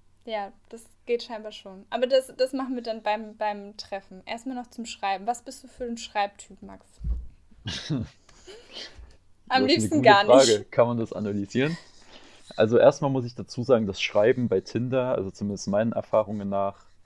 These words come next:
Speaker 2: schwierig ist.
Speaker 1: Ja.
Speaker 2: Sagen wir es mal so.
Speaker 1: Mhm.
Speaker 2: Man schreibt mit jemandem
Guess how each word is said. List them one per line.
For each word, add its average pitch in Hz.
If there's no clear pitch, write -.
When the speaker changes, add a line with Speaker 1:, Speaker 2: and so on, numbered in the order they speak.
Speaker 2:
schwierig 107
ist. -
Speaker 1:
Ja. 208
Speaker 2:
Sagen 104
wir 95
es -
mal 87
so. 82
Speaker 1:
Mhm. 208
Speaker 2:
Man 98
schreibt -
mit 147
jemandem 135